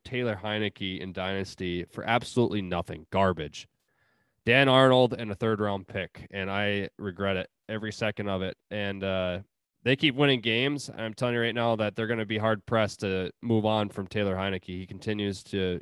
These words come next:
get better and better as the season goes on, and he's fantasy relevant. He has scored over twenty fantasy points in one, two, three, four, five games this year.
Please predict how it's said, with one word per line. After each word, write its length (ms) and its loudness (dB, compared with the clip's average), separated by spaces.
get 160 -10
better 220 -4
and 100 -6
better 240 0
as 120 -4
the 80 -10
season 340 -8
goes 240 -4
on, 280 4
and 120 0
he's 140 4
fantasy 400 -2
relevant. 460 2
He 100 -6
has 120 -4
scored 280 0
over 200 0
twenty 340 -6
fantasy 400 -4
points 540 0
in 520 6
one, 240 4
two, 380 0
three, 420 -2
four, 520 0
five 380 0
games 360 -4
this 240 -6
year. 360 -2